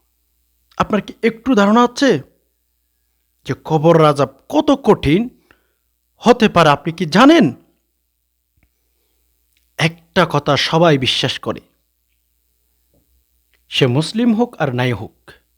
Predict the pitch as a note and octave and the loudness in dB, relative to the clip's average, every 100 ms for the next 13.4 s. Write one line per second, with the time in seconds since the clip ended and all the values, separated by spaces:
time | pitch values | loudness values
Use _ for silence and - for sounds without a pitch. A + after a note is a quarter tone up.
0 | _ _ _ _ _ _ _ _ _ _ | _ _ _ _ _ _ _ _ _ _
1 | _ _ _ _ - - - F3 A3+ A3 | _ _ _ _ -4 -2 0 0 0 0
2 | G#3+ G3 F3 F3+ F3+ F3 E3+ D#3 D#3+ - | -4 -4 0 0 2 0 0 -2 -4 -4
3 | D#3 D3+ D3 D3+ E3+ G3+ - A3 G#3+ G#3 | 0 0 0 -2 -4 -4 -4 -6 -4 -6
4 | G#3 A3 G3 B3+ - E3 D3 C#3 A#2+ C3 | -4 -6 -2 -4 -4 -6 -2 -2 0 0
5 | C3+ A#2 G#2 - - _ - - B2+ - | 0 -2 -4 -8 -20 _ -10 -6 -6 -8
6 | G2 G#2 _ _ _ _ _ _ _ _ | -12 -16 _ _ _ _ _ _ _ _
7 | D3 - C#3 C#3 A#2 - D#3+ D3+ B2+ A2 | -12 -10 -10 -8 -10 -6 0 2 0 -2
8 | - - A2 - A#2 A2 A2 - _ _ | -8 -6 -8 -6 -4 -2 -4 -8 _ _
9 | _ _ _ _ _ _ _ _ _ _ | _ _ _ _ _ _ _ _ _ _
10 | _ _ _ _ _ - - E3+ E3 D3 | _ _ _ _ _ -4 2 2 2 0
11 | F3 E3 E3+ E3+ E3+ - E3+ F3 E3+ _ | 0 2 2 2 0 2 4 2 -2 _
12 | _ _ _ _ _ _ _ _ _ F3 | _ _ _ _ _ _ _ _ _ -6
13 | F3 F#3+ F3 | 0 4 4